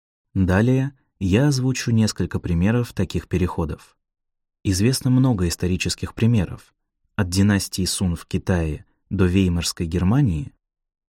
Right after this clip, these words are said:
когда страны совершали полный переход от более жёстких типов денежной системы,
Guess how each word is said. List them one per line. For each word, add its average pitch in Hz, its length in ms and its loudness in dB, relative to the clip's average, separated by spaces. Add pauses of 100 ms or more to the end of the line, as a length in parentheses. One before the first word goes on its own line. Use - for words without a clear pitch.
(160)
когда 92 300 2
страны 120 360 0
совершали 117 680 -2
полный 117 420 2
переход 101 480 0
от 92 120 0
более 90 340 2
жёстких 107 500 -4
типов 82 360 -4
денежной 85 440 0
системы, 80 600 -6